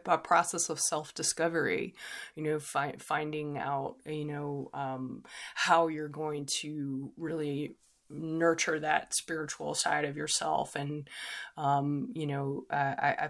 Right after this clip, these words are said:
it, it is, a s-, it is o-, oftentimes, especially for queer people who, you know, don't feel like they can fall into any, any of the, or don't want to fall into any of the categories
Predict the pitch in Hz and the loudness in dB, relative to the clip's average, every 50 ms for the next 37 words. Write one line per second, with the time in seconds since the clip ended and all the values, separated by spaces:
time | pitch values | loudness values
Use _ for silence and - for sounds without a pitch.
0 | - - - 160 151 - 143 151 151 160 165 160 165 160 151 - - - 156 160 | -4 -6 -4 -4 -2 -2 0 2 4 4 4 4 4 4 4 4 4 2 -2 -6
1 | 151 - - 143 151 151 - - - 156 156 - - 160 147 - 165 175 - 170 | -6 -6 -6 -4 0 2 2 2 0 -2 -4 -4 -4 -2 0 2 0 0 0 -2
2 | 165 - - 156 156 151 156 147 - - 151 151 - - 156 147 - 160 151 - | -8 -6 -6 -6 -6 -6 -6 -6 -6 -4 -4 -4 -4 -6 -6 -8 -8 -10 -10 -6
3 | - 151 156 156 - 165 143 - 147 143 143 151 143 139 139 139 143 139 - - | -2 -2 -2 -2 -2 -6 -8 -6 -6 -6 -6 -6 -6 -6 -4 -4 -6 -8 -8 -8
4 | 170 156 147 147 143 139 143 143 139 147 - - - - 156 147 147 143 143 143 | -8 -6 -6 -6 -6 -4 -2 -2 -2 -2 -2 -6 -8 -8 -6 -4 -2 -2 -2 -2
5 | 139 - - - - 127 143 135 - 147 151 151 147 - - 143 139 139 139 - | -4 -6 -8 -8 -6 -4 -4 -4 -4 -4 -4 -4 -4 -4 -4 -4 -4 -4 -2 -2
6 | 147 147 147 147 143 147 151 151 156 151 - - 156 151 151 147 135 - - 147 | 0 0 0 0 0 0 -2 -2 -2 -2 -2 -2 0 0 0 0 0 0 0 0
7 | 147 147 147 143 - - - 151 147 156 151 151 147 143 139 135 143 143 139 139 | -2 -2 -4 -4 -6 -4 -2 0 0 2 2 2 2 2 0 -2 -2 0 0 -2
8 | 147 147 - - - - - - - - - - - - - - 170 165 147 185 | -2 -4 -10 -16 -14 -12 -10 -8 -8 -8 -10 -10 -14 -4 2 4 6 8 8 8
9 | - - - 170 175 220 254 254 - - 147 143 143 143 - - 147 147 151 151 | 8 8 6 6 6 6 6 4 2 0 0 -2 -4 -2 0 2 2 2 2 0
10 | 147 151 143 - 143 - - 147 147 147 151 143 143 147 143 - - 147 139 143 | 0 -2 -2 0 0 0 0 0 -2 -2 -2 -4 -4 -6 -2 2 4 4 4 4
11 | 139 147 143 - 139 - - - - | 2 -2 -4 -4 -2 -2 0 0 0